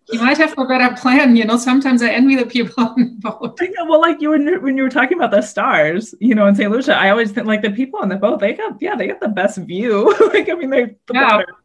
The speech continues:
Speaker 2: when it's dark or murky, we can't see anything. <laughs> People on the boat get to watch the stars move over the sun, come up, all that stuff. Storms roll
Speaker 1: You know,
Speaker 2: in.
Speaker 1: the other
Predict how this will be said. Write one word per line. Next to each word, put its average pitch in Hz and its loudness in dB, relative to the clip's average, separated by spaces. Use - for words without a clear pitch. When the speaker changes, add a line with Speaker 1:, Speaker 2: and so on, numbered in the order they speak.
Speaker 2:
when 196 -4
it's 220 -8
dark 165 -4
or 156 -4
murky, 196 -10
we 247 -16
can't 226 -10
see 233 -8
anything. 196 -2
<laughs> - -4
People 240 -8
on 208 -2
the 196 2
boat 196 2
get 185 -6
to 196 -6
watch 180 -8
the - -10
stars 185 -4
move 190 -8
over 185 -4
the 202 -6
sun, 202 -8
come 185 -10
up, 185 -8
all 156 -8
that - -14
stuff. - -12
Storms 180 -10
roll 175 -6
Speaker 1:
You 269 2
know, 240 2
Speaker 2:
in. 240 -2
Speaker 1:
the - -12
other 254 0